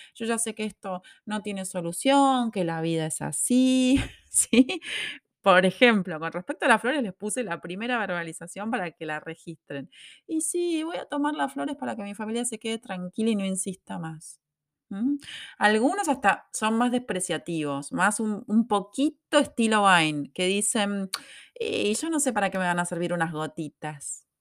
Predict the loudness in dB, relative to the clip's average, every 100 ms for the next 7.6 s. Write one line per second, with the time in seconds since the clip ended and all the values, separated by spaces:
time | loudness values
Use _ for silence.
0 | _ -8 -4 -4 -4 0 4 8 8 8
1 | 8 4 -12 -10 -10 -10 -10 -4 -4 -2
2 | -4 -8 -16 -8 -6 -4 -4 -4 0 -2
3 | -2 _ _ -2 0 0 -4 -2 2 4
4 | 4 0 -2 -2 -2 0 0 0 0 -2
5 | -4 -6 -6 -4 -4 -4 -10 -10 -8 -8
6 | -8 -8 -8 -6 -8 -4 -2 -2 -4 -10
7 | -16 -12 -6 -4 -6